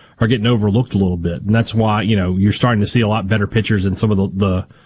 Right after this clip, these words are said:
the group of five mid-major schools. But I, I, that, that's a gr-, I thought that was a really good point by, by, by Coach Bianco there, that we're so obsessed. You know, it's the same thing on the hitters too, right? You know, we, we're, we're so obsessed with the long ball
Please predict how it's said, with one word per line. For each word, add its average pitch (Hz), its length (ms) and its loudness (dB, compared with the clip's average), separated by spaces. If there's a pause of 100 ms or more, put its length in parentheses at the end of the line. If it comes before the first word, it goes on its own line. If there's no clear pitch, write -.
(280)
the 101 160 2
group 113 260 0
of 104 100 -4
five 107 400 0
mid-major 101 560 2
schools. 90 560 -4 (380)
But 110 100 0
I, 107 100 0 (180)
I, - 20 -2
that, 113 240 -2
that's 113 220 -2
a 107 40 0
gr-, 104 160 -4
I 113 80 0
thought 110 120 2
that 117 60 2
was 104 100 2
a 107 60 2
really 104 180 2
good 95 180 0
point 107 300 -2
by, 95 180 -2
by, 98 220 -2
by 104 220 0
Coach 101 260 -2
Bianco 98 400 0
there, 90 180 0
that 90 240 -2 (920)
we're 131 160 2
so 143 420 0
obsessed. 127 680 -4
You 147 140 0
know, 131 60 2
it's 123 140 -4
the 160 80 2
same 190 100 2
thing 185 100 2
on 175 80 0
the 139 80 0
hitters 170 280 0
too, 185 200 0
right? 123 380 -2
You - 180 -2
know, 113 100 2
we, 120 140 2
we're, 120 160 2
we're 117 180 0
so 147 180 0
obsessed 131 320 -2
with 113 60 -4
the 113 80 0
long 139 400 2
ball 98 400 0